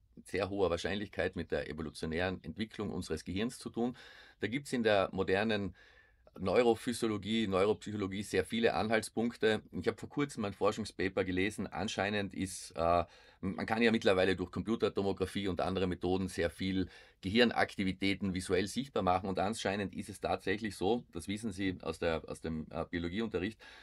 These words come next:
und das Gehirn des Homo sapiens hat ein relativ, ein sehr großes, wie der Name schon sagt, Großhirn beziehungsweise diese Frontalhirnlappen. Dort spielt sich auch die,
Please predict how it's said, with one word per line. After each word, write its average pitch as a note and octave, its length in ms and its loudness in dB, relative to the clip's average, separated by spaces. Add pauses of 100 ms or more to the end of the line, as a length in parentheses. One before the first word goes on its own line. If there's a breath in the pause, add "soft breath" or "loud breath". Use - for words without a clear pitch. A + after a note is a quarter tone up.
(460 loud breath)
und F2+ 100 -6
das F#2 160 4
Gehirn G2+ 300 2
des G#2 160 -2
Homo G2 180 2
sapiens G2 580 2
hat F2+ 160 2
ein F2 220 -2
relativ, F#2+ 640 0
ein E2+ 140 -6
sehr F2 160 0
großes, G#2+ 560 0 (240)
wie F2 100 -4
der F2+ 100 -2
Name F#2 220 -2
schon F#2 140 -6
sagt, F#2 420 -4
Großhirn G#2+ 460 -2
beziehungsweise F#2+ 500 -4
diese E2 220 -8
Frontalhirnlappen. G#2+ 920 0 (360 loud breath)
Dort F#2 180 4
spielt G#2+ 240 -4
sich G2 220 0
auch F2 180 4
die, F2 260 -2